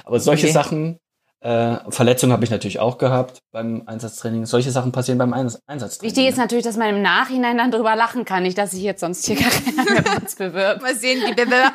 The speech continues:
Speaker 3: Bewerberzahlen gehen jetzt nach unten, weißt du?
Speaker 2: Ja, genau.
Speaker 1: Ja, aber das
Speaker 2: Nein,
Speaker 1: ist
Speaker 2: Quatsch.
Speaker 1: tatsächlich, also da muss ich sagen, das ist auch viel, was unsere Bewerber Fragen stellen. Wie sportlich muss ich sein? Brauche ich eben, muss ich im Kampfsportverein gewesen sein? Ich habe da überhaupt keine Erfahrung. Ist das überhaupt was für mich?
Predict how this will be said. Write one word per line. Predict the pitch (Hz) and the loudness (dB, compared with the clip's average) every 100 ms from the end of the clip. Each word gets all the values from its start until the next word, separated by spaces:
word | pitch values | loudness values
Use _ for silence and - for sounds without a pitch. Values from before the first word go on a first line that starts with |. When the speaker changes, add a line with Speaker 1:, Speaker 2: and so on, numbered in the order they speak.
| - | -2
Speaker 3:
Bewerberzahlen | 247 226 269 302 - 247 269 | -2 2 2 2 2 2 2
gehen | 240 | 0
jetzt | 240 - | 0 2
nach | 277 | -2
unten, | - 294 349 311 | -2 -6 -6 -4
weißt | 302 302 | -4 -4
du? | 311 | 0
Speaker 2:
Ja, | 294 269 269 | 2 2 2
genau. | 247 262 226 196 - 254 - - - _ _ - 359 370 - | 2 2 2 0 -10 -16 -16 -20 -20 _ _ -10 -10 -8 -2
Speaker 1:
Ja, | - | 2
aber | 165 | 2
das | 180 | 2
Speaker 2:
Nein, | 185 | 0
Speaker 1:
ist | 180 | 0
Speaker 2:
Quatsch. | 165 | 0
Speaker 1:
tatsächlich, | 190 180 180 | 2 0 0
also | 139 156 - _ | 0 -2 -4 _
da | 139 | -2
muss | 165 196 | -2 -2
ich | 180 | 0
sagen, | 170 165 | 2 2
das | 147 139 | 0 -2
ist | 135 | -4
auch | |
viel, | - - 208 202 - | -2 0 2 0 -2
was | 143 | -2
unsere | 127 139 123 | 0 0 0
Bewerber | 120 165 170 | 2 4 2
Fragen | - 156 175 170 | 0 -2 -2 -2
stellen. | - 160 156 - 123 | -4 -2 -2 -4 -4
Wie | 139 | -4
sportlich | 131 - 175 170 151 | -4 -6 -10 -8 -8
muss | 151 143 | -6 -4
ich | 135 | -2
sein? | 139 131 135 131 - - - | 2 2 2 -4 -14 -18 -12
Brauche | - 160 170 | 0 2 2
ich | 165 - | 0 -2
eben, | 156 147 180 | 0 4 6
muss | 240 | 4
ich | 196 - - | 2 -2 -4
im | 165 165 120 | -4 -4 -4
Kampfsportverein | - 196 185 - 165 - - 160 | -2 -2 -2 -8 -4 -4 -2 -2
gewesen | 151 151 151 147 | 0 0 -2 0
sein? | 143 147 | 0 0
Ich | 160 | -2
habe | - | -2
da | 151 | 0
überhaupt | 147 160 - | 2 2 0
keine | - 147 | -2 -2
Erfahrung. | 139 143 143 139 | 0 2 2 0
Ist | 165 165 | -4 -2
das | 131 | 0
überhaupt | 123 104 90 | 0 0 0
was | 87 | -4
für | - | -6
mich? | 92 | -8